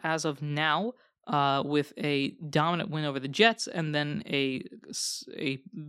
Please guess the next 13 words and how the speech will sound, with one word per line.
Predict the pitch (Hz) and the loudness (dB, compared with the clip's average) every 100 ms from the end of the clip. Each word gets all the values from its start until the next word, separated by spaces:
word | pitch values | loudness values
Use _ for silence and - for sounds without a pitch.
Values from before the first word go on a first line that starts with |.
| 143 | -2
blown | 175 196 208 151 | 4 6 6 4
lead | 147 131 | 2 0
is | 123 | -4
the | 135 | -6
best | 131 131 | -4 -2
way | 135 | -4
to | |
describe | 127 - 131 | -2 -2 -2
it, | 123 | -2
against | - 139 131 - - - - - | 0 0 2 0 -6 -12 -18 -8
the | 139 131 127 | -2 0 0
Miami | 147 127 127 | -2 -4 -4
Dolphins. | 127 143 143 139 | 2 2 2 -2